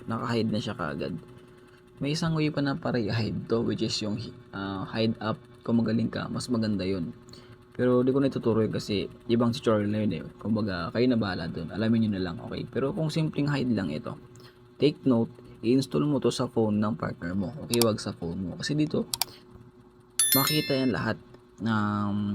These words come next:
message sa messages, yung kapag nagte-text-text lang sila, sa WhatsApp, sa Telegram,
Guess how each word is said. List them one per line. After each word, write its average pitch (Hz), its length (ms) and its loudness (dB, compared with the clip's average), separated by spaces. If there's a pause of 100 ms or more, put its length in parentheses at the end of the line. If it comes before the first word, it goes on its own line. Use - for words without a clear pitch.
(240)
message 110 480 0
sa - 160 -6
messages, 107 640 0
yung - 80 -2
kapag 107 320 -2
nagte-text-text 101 720 -4
lang 95 160 -6
sila, 95 320 -6 (640)
sa 113 100 -4
WhatsApp, 101 460 -2
sa 110 100 -2
Telegram, 92 560 -2